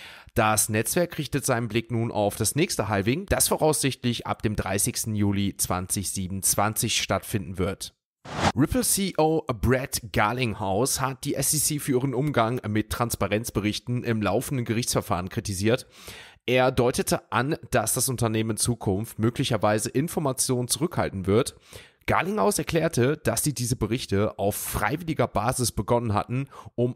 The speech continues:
Updates über ihre X R P-Bestände bereitzustellen. Bedauerlicherweise habe die S E C diese Berichte in der Klage gegen das Unternehmen dann verwendet.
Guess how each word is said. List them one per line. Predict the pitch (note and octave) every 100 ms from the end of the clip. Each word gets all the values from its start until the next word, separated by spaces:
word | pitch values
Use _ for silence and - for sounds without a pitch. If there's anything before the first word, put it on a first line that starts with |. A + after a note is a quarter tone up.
| -
Updates | E3+ - A2+ A#2 C3
über | - A#2 B2
ihre | A#2 A#2 A#2 -
X | -
R | A2+
P-Bestände | G#2+ - D3 B2 G#2 G2
bereitzustellen. | F#2 F#2+ F2+ - - G#2+ G#2+ D3 - - - _ _
Bedauerlicherweise | - C3 D#3+ E3+ E3 B2 A2 C3 G#3 -
habe | C3+ -
die | C3
S | C3 -
E |
C | C#3 - C#3+
diese | - B2 G3+
Berichte | C3+ C3+ - C3+
in | B2+ B2
der | A#2 A2+
Klage | - A2+ A#2+ B2
gegen | - D3+ F#3+
das | G#2+ -
Unternehmen | G2+ G#2+ G2 F#2 F#2+
dann | F#2
verwendet. | F#2+ G#2 F#2+ G2+ C#3+ -